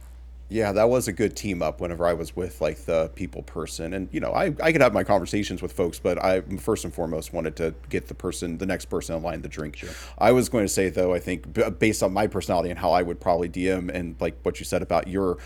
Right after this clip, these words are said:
Speaker 1: your own strictness at the table, I think the overlap with bartending is, you know, getting people's attention and getting them to,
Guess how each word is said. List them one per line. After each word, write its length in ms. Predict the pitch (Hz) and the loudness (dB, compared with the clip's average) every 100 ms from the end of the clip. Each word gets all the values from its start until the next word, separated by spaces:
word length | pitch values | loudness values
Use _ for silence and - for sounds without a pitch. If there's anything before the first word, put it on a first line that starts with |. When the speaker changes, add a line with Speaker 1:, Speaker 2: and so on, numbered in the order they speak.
| - - | -16 -8
Speaker 1:
your 200 | 107 - | -4 2
own 460 | 110 110 101 98 - - - | 4 6 4 2 -4 -10 -10
strictness 520 | - 120 - 87 98 | -4 -2 -2 -2 -2
at 80 | - | -4
the 60 | |
table, 520 | - 98 87 90 85 - | -2 -2 0 -2 -2 0
I 120 | 92 | 0
think 180 | 95 - | -2 -2
the 100 | - | -2
overlap 440 | 95 92 85 80 | -2 0 0 0
with 240 | 92 85 - | -4 -6 0
bartending 640 | 92 87 92 80 85 82 | 2 2 -2 -4 -4 -4
is, 360 | 92 85 80 - | -4 -4 -4 -4
you 80 | 90 | -2
know, 100 | 80 | -2
getting 260 | 80 90 | -2 -2
people's 300 | 85 90 87 | -2 -4 -6
attention 480 | 82 95 87 87 82 | -4 -4 -4 -4 -4
and 160 | - 87 | -6 -4
getting 280 | 87 87 | -4 -4
them 200 | 82 82 78 | -4 -6 -6
to, 340 | - 78 71 | -2 0 0